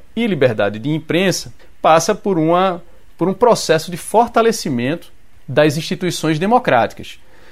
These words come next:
Não por acaso, em instituições, em democracias frágeis, em que as instituições democráticas são frágeis, os índices de liberdade de expressão e de imprensa também são ruins, ou seja,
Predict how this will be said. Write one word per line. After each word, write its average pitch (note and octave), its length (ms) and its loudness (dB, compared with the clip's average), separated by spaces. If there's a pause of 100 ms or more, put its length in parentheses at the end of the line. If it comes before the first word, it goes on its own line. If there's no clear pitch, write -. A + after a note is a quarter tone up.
(160)
Não E3 220 4
por F#3+ 140 2
acaso, E3+ 520 4 (400)
em A#3 280 2
instituições, D3 880 -4
em G#3+ 160 -2
democracias E3+ 720 0
frágeis, A#2+ 600 0
em C#3+ 100 -2
que C#3+ 120 -6
as C#3+ 120 -2
instituições C#3 800 -6
democráticas A#2+ 760 -2
são D#3+ 200 -2
frágeis, B2 640 0 (640)
os D3+ 340 -2
índices E3+ 580 -2
de B2+ 200 -2
liberdade B2+ 460 0
de B2 60 -6
expressão B2 520 -4
e A2 40 -6
de B2 120 -6
imprensa F3 580 -4 (440)
também F#3+ 400 2
são G3 500 -2
ruins, F3 520 0
ou C3 60 -4
seja, B2+ 420 -4